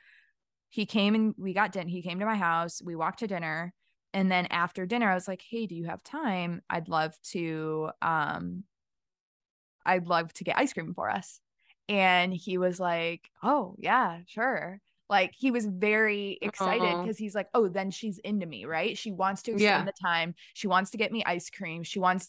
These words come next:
Speaker 1: to be with me longer, get to know me more.
Speaker 2: Right.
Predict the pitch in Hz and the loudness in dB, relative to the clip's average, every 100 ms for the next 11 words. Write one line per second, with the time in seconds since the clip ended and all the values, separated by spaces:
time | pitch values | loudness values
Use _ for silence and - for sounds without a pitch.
0 | - 196 185 180 175 _ _ _ - 185 | -2 0 2 0 -2 _ _ _ -4 4
1 | 254 262 220 196 175 165 170 175 170 175 | 6 6 6 2 2 2 2 0 0 0
2 | 180 220 220 247 233 208 190 196 196 185 | 0 0 0 2 4 4 0 2 2 2
3 | 165 | -2